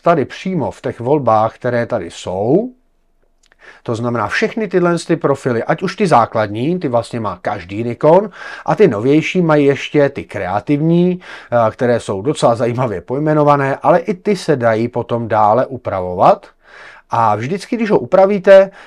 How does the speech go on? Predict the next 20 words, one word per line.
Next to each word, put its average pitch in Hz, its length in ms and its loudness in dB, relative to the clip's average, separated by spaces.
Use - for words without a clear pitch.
tak 190 180 -4
se 208 120 -6
tam 151 200 2
objeví 160 580 4
u 139 140 -6
toho 120 340 0
hvězdička, 104 680 -8
jak 98 180 -6
vidíte 98 380 -10
tady 95 260 -8
to - 160 -14
M 131 160 -8
C 87 180 -12
s 90 40 -16
hvězdičkou, 135 580 -4
Vivi 147 360 0
s 110 40 -8
hvězdičkou 107 840 -6
a - 80 -8
podobně. 104 500 -8